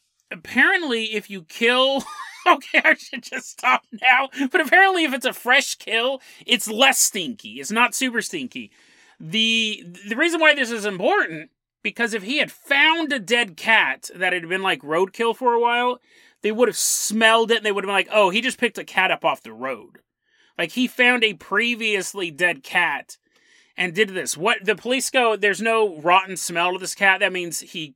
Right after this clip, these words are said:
just killed it. He probably brought a live cat into the Arby's restaurant and killed it there. Tanner was charged with second-degree animal abuse, which really makes me think, what's first degree? Like, if killing a cat, <laughs> if bringing a cat into an Arby's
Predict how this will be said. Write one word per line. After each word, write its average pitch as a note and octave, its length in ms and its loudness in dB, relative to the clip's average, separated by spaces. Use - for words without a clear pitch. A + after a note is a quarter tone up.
just D#3 300 -8
killed G2+ 280 -14
it. - 120 -20
He F3+ 120 -12
probably G#3 420 2
brought F3+ 300 2
a E3 40 0
live D#3+ 380 0
cat E3 300 2
into D#3+ 240 -12
the D#3+ 120 -4
Arby's D3+ 300 -4
restaurant C3+ 400 -8
and B2 100 -14
killed A2+ 260 -14
it B2 100 -20
there. - 260 -20
Tanner F#4 380 0
was F3+ 180 -4
charged G#3+ 480 2
with E3+ 220 -6
second-degree A3+ 800 -2
animal F#3+ 380 -4
abuse, A2 360 -12
which F3 180 -4
really F4+ 260 2
makes A3+ 220 -2
me D#3 140 -12
think, E3+ 220 -6
what's G3 260 -4
first - 380 -8
degree? F2+ 420 -20
Like, E3+ 180 -2
if E3+ 120 -4
killing C#4 360 -2
a G3+ 80 -4
cat, A3 320 4
<laughs> - 200 2
if C4+ 260 2
bringing F4 400 4
a B3+ 100 2
cat C4+ 260 4
into C4 260 0
an A3 100 0
Arby's G3 680 0